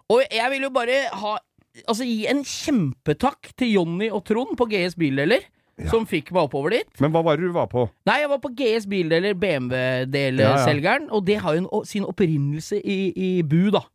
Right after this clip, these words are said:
Speaker 1: der
Speaker 2: Ja.
Speaker 1: oppe.
Speaker 2: Ja.
Speaker 1: Det er der første butikken starta. De, det er der lokalbefolkningen er egentlig bygd
Speaker 2: Mm.
Speaker 1: rundt butikken der oppe. Kjempe, for et sted! Vi har vært
Speaker 2: Jeg er ikke helt sikker på hvor det er, jeg, skjønner
Speaker 1: Nei,
Speaker 2: du.
Speaker 1: det er, du tar
Speaker 2: Molde.
Speaker 1: Åndalsnes,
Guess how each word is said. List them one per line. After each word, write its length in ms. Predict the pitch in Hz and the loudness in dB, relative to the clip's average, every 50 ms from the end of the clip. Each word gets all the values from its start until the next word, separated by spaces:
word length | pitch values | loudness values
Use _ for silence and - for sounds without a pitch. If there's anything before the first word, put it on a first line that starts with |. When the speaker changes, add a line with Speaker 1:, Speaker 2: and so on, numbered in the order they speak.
| _ - | _ 0
Speaker 1:
der 140 | 143 143 | 2 2
Speaker 2:
Ja. 80 | 165 151 | 2 2
Speaker 1:
oppe. 240 | - - 123 117 - _ _ - | -2 -4 -6 -8 -8 _ _ -4
Speaker 2:
Ja. 80 | 170 | -2
Speaker 1:
Det 60 | 160 | 0
er 40 | 175 | 0
der 220 | 175 170 165 185 185 | 2 2 0 0 -2
første 280 | 214 196 - - - | -4 -8 -10 -12 -14
butikken 380 | 143 151 147 143 131 - 156 160 | -14 -12 -12 -12 -12 -12 -12 -8
starta. 500 | - 165 135 123 - 160 170 175 175 170 - _ _ _ _ - | -6 -4 -4 -4 -2 -2 -2 -2 -2 -4 -6 _ _ _ _ -6
De, 320 | 156 151 156 156 139 147 | -4 -2 0 0 -2 -4
det 100 | 143 151 | -2 0
er 120 | 156 165 170 | 0 0 2
der 260 | 147 143 151 165 - - | 0 0 -2 -2 -4 -2
lokalbefolkningen 760 | 170 180 185 - 175 143 131 139 143 151 151 143 185 185 180 | 0 0 0 0 0 -2 -2 -2 -2 -2 -2 -2 -4 -4 -2
er 140 | 151 131 135 135 123 | 0 0 0 0 -2
egentlig 220 | 117 127 120 120 | -4 -6 -4 0
bygd 180 | 120 120 123 120 | 0 2 2 2
Speaker 2:
Mm. 100 | 117 117 | 0 -2
Speaker 1:
rundt 180 | 120 120 - 135 | -2 -4 -4 -4
butikken 320 | 127 127 - 120 110 123 | -4 -4 -2 -4 -4 -2
der 80 | 123 123 135 | -2 -2 0
oppe. 160 | - - 240 - | -2 -4 -6 -6
Kjempe, 480 | - - 247 214 - - - - 190 - _ _ _ _ _ _ _ _ _ - | -4 -4 -4 -4 -4 -4 -4 -6 -6 -6 _ _ _ _ _ _ _ _ _ -16
for 180 | 175 - 247 240 | -4 0 0 0
et 160 | 247 247 - | 0 0 -6
sted! 520 | - - - - - - 233 240 262 294 269 - _ _ _ _ _ _ | -10 -10 -10 -8 -6 -4 -2 -2 -2 -4 -6 -8 _ _ _ _ _ _
Vi 60 | - 196 | -4 -2
har 60 | 208 226 220 | -2 -2 0
vært 80 | - | 2
Speaker 2:
Jeg 80 | 139 143 | 2 2
er 60 | 151 - | 2 2
ikke 100 | - 175 175 | 0 -2 -2
helt 80 | 165 - | -2 -4
sikker 240 | - 127 - - 113 | -8 -10 -10 -6 -4
på 100 | 156 165 | -2 0
hvor 120 | 135 139 | 2 2
det 80 | 143 160 | 2 4
er, 140 | 151 160 202 214 | 2 2 0 0
jeg, 80 | 190 170 | -2 -2
skjønner 120 | 135 143 | 0 0
Speaker 1:
Nei, 80 | 147 - | 0 0
Speaker 2:
du. 60 | 208 202 | 0 0
Speaker 1:
det 120 | 226 233 | 0 2
er, 200 | 220 214 226 247 240 226 - 196 175 202 202 | 2 0 0 -2 -4 -8 -12 -14 -16 -12 -6
du 60 | 208 180 | -2 0
tar 400 | 127 131 135 - 226 240 254 254 | 2 4 4 4 4 2 2 2
Speaker 2:
Molde. 240 | - 254 247 247 240 | 0 0 0 0 0
Speaker 1:
Åndalsnes, 680 | - 226 208 175 175 170 170 - 214 220 240 254 262 - | 0 0 0 0 0 -2 -2 -2 -4 -4 -2 -2 -4 -4